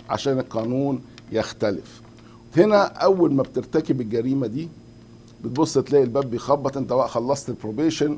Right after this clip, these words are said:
ويحلف لي مية يمين، يقول لي: "يا أستاذ محمد المحامي شطبها". يا سيدي هو شطبها، بس انت خالفت القانون أول ما قلت: "أنا مذنب".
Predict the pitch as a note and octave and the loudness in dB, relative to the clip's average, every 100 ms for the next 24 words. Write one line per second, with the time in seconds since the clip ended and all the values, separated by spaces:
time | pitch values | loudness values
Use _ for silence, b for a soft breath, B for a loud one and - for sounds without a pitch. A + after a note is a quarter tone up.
0 | - - C3+ - G#3 A#3 D#3+ E3+ G#3+ - | -8 -4 -4 6 6 6 2 -4 -4 0
1 | D#3+ F3+ G#3 C#3 A#2 B2+ D#3+ D#3+ D3+ D3 | 0 2 0 -2 0 2 2 2 0 0
2 | D3 - D3+ D#3 - F#3+ F3+ D#3+ C#3 C#3 | -2 -6 -8 -4 0 0 0 0 0 -2
3 | C3 - G3+ F#3+ E3+ - G3 E3+ A#2 - | -2 -2 -2 -2 -4 2 2 2 -8 -10
4 | B B B A2 - G#3+ F3 F3 F3 - | B B B -8 -4 0 2 2 0 -2
5 | B2 F3+ D3 F#2 - - B B B C3 | 0 0 0 -10 -12 -20 B B B -4
6 | C#3 - A3 F#3 F#3+ F3+ - B B - | -2 -2 0 6 6 4 -4 B B 0
7 | D3 F#3+ A3+ - F3 - D#3+ F3 G#3+ F#3+ | 6 6 6 2 -2 4 4 4 2 -2
8 | F3 G3+ F#3+ E3+ D#3+ G3+ F#3+ - - - | 2 6 6 4 0 0 -2 -10 -8 2
9 | E3+ F3+ F3 F3 - - - - C#3 E3 | 4 6 6 4 2 -6 -18 -4 2 4
10 | C3 A2+ B2+ C#3+ C3+ | 4 0 0 2 0